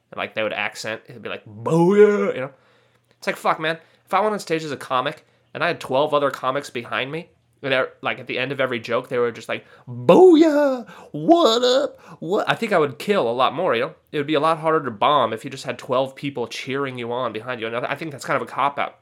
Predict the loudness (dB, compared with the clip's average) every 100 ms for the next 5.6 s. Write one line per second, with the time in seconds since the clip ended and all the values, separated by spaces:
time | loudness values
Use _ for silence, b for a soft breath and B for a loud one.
0 | _ _ -12 -8 -6 -4 -4 -4 -8 -8
1 | -8 -8 -4 -4 -4 -6 -6 -6 -10 -4
2 | -2 -2 -2 -2 -4 -6 -6 -6 -6 -10
3 | -12 _ _ _ _ _ _ _ _ _
4 | _ -16 -12 -4 -4 -2 -2 -2 0 0
5 | 0 0 -2 -2 -6